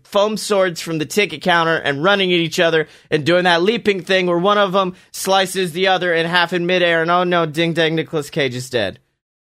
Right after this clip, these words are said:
"What are you thinking? Are you insane?" Marion screamed as she walks up on the carnage. "I just thought you might want some ketchup with those fries,"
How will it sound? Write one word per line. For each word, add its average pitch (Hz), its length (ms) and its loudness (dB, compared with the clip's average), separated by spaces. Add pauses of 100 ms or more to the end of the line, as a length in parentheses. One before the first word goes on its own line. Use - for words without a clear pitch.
(160)
"What 403 260 2
are 392 40 2
you 320 140 0
thinking? 294 760 -2 (120)
Are 196 60 -2
you 359 280 0
insane?" 370 760 -2 (260)
Marion 180 460 0
screamed 175 440 -2
as 143 60 -4
she 160 160 -2
walks 156 320 0
up 165 180 0
on 139 140 2
the 117 80 -6
carnage. 143 680 0 (540)
"I 127 120 0
just 131 260 -2
thought 127 260 0
you 131 80 0
might 131 180 4
want 120 280 0
some - 180 -10
ketchup 131 540 0
with 110 140 -2
those 107 260 0
fries," 95 520 0